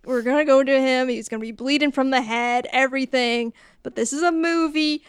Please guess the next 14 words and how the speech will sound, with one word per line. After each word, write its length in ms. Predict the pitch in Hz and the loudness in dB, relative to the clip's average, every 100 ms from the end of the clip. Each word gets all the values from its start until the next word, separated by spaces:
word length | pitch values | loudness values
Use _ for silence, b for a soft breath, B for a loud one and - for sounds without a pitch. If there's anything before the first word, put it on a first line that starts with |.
| b | b
a 80 | 302 | -4
nice 380 | 320 320 302 320 | -2 0 -2 -4
P 320 | - - 320 | -4 0 0
G 220 | 302 311 | 2 0
thirteen 600 | 320 311 302 - 294 285 | 2 0 0 -2 -2 0
movie 360 | 277 285 269 277 | 0 0 0 0
where 140 | 247 | 0
everybody 600 | 220 233 285 269 294 311 | -2 -2 -2 0 0 0
ends 220 | 294 302 302 | 0 0 -2
up 120 | 294 | -2
happy 480 | 285 269 262 269 254 | -2 0 0 0 0
in 120 | 247 | -2
the 160 | 247 | -2
end. 480 | 233 233 233 233 226 | -4 -4 -6 -8 -10